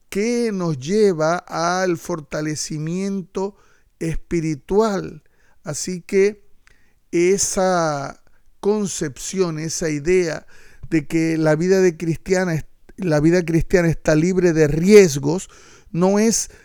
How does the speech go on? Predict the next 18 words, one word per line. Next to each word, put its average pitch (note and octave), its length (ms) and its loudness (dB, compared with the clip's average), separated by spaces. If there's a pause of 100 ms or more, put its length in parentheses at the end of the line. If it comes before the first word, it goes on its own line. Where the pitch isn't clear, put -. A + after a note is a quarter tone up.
(140)
la E3+ 220 2
que E3+ 160 2
retrata D#3+ 960 0
la C3+ 220 -2
palabra D3 440 0
de C#3+ 180 -2
Dios. F#3 520 -4 (800)
Tenemos F3 640 -4
acá E3+ 540 -4
entonces E3+ 680 -4
algunos E3 640 -6 (260)
ejes E3+ 520 -4
importantes. F3+ 1400 -4
El E3 180 -4
sufrimiento G3+ 920 -2
es F#3 60 4
una F#3+ 200 0
condición A3+ 1040 -2